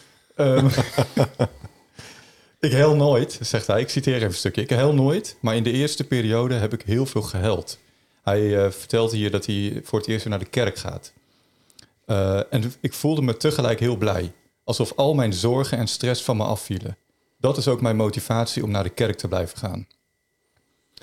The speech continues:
Wat mij opviel is best wel sterk, "What's in it for me?" Dus ik heb het geloof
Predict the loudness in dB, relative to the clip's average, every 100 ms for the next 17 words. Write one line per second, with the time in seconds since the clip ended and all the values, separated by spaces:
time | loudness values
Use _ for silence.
0 | -20 _ -4 0 0 -2 -2 -2 0 0
1 | -2 -4 -8 -12 _ _ _ _ _ _
2 | _ -2 0 0 -2 0 0 0 -2 -10
3 | _ _ _ -2 -2 2 0 0 0 0
4 | 0 -2 -4 _ _ _ _ _ _ _
5 | _ -8 -6 -6 -8 _ -2 -2 -4 -4
6 | 0 2 0 -2